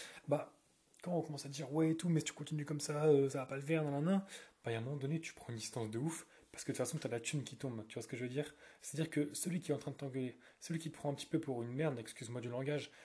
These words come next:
mais celui qui te prend un peu pour, euh, voilà, une merde, bah, en fait, lui, il va peut-être faire toute sa vie, euh, dans quelque chose que peut-être qu'il n'aime pas, alors que toi, en fait, quand tu veux, tu peux partir du taf, quand tu veux, tu peux par-, tu peux partir de l'école, parce que de toute façon,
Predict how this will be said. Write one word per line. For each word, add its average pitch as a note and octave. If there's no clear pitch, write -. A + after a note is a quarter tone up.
mais C3+
celui F3+
qui -
te -
prend C#3
un -
peu -
pour, A#2
euh, A2
voilà, D#3
une B2
merde, D#3+
bah, C3+
en D3
fait, -
lui, E3
il D3
va C3+
peut-être D#3+
faire C#3+
toute D#3+
sa D#3
vie, E3
euh, A2+
dans C3
quelque C3
chose D3
que -
peut-être B2+
qu'il B2
n'aime B2+
pas, F3+
alors B2+
que E3+
toi, F3+
en D#3+
fait, -
quand D#3
tu -
veux, E3
tu -
peux C3
partir -
du A#2
taf, D#3+
quand F3+
tu -
veux, E3
tu -
peux -
par-, C3
tu -
peux C3+
partir C3
de A#2+
l'école, E3+
parce D3+
que -
de D3
toute E3
façon, G3